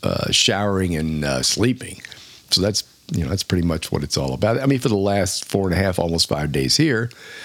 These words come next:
with Joe Snell's brother and, and sister-in-law, <clears throat> his wife, I mean, slept, breakfast, and then went out dinner and all, and came home, slept, you know, in showers. That's pretty much it. You gotta remember now, Florida is an outdoor destination, so,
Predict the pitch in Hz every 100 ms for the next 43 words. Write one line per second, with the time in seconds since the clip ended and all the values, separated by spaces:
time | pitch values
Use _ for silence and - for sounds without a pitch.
0 | - - - - 92 107 95 95 92 90
1 | 98 87 95 87 82 - 82 78 - 127
2 | - 76 65 92 92 - - - 139 113
3 | 98 98 95 87 - _ _ - _ _
4 | - - - - 92 92 71 71 - -
5 | - - - - 117 127 - - - 113
6 | 120 120 - - 98 101 101 95 104 -
7 | _ _ _ _ _ - 101 123 - _
8 | _ _ _ _ _ - 82 117 123 104
9 | 110 123 107 95 98 95 98 101 107 107
10 | - 104 - 98 104 110 98 98 98 90
11 | 107 120 120 117 - 110 - - 107 131
12 | - - 82 - - - - - - -
13 | - - - - - 151 143 143 123 90
14 | 95 139 135 123 117 107 98 101 95 92
15 | 85 78 101 120 - 87 82 - 98 92
16 | 82